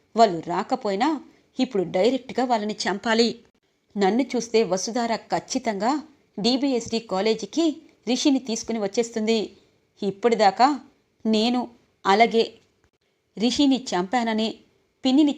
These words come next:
చంపానని రిషికి తెలీదు. ఆ నిజం చెప్తే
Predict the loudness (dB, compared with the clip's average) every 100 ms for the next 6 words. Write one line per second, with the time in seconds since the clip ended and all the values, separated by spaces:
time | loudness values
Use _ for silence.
0 | -2 -2 0 0 -2 -4 -4 -6 -6 -2
1 | 0 0 2 0 -2 _ _ _ -4 -2
2 | -2 -2 -2 -2 -6 -4 0 2 0